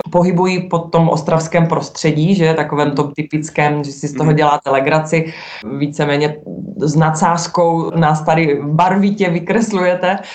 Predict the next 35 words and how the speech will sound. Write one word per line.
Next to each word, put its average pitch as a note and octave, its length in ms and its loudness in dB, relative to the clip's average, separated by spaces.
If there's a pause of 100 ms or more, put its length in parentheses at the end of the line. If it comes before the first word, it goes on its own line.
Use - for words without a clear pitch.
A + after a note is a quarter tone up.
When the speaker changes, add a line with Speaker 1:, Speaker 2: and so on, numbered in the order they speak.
(520)
Speaker 1:
On F#3 220 2
to, A3 140 2
on G#3 220 0
tomu B3+ 180 2
rozumí G#3 480 0
jako A#3+ 220 -6
Pražan? F#3 440 0 (960)
Speaker 2:
On G#2 140 -6
tomu, F3+ 360 2
on C#3 120 -2
tomu G#3+ 220 0
rozumí, E3 460 -2
protože F3 800 -2 (220)
on C3 180 -8
tady F3 220 -2
působil F#3 720 -4
dokonce, C#3 800 -4 (560)
já G#2 280 -14
nevím, B2+ 300 -8
jestli A#2+ 400 -8 (360)
jak A2+ 180 -6
dlouho, G#2+ 400 -4
asi A2 180 -6
to A#2 60 -12
moc A2+ 160 -12
dlouho A#2 280 -10
nebylo, G#2+ 400 -4
byl A2+ 120 -10
to A2 100 -16
třeba A#2+ 300 -8
rok, G2+ 300 -6
to - 120 -20
přesně - 400 -6
Speaker 1:
Mhm. F3 80 -4
Speaker 2:
nevím. F3 140 -10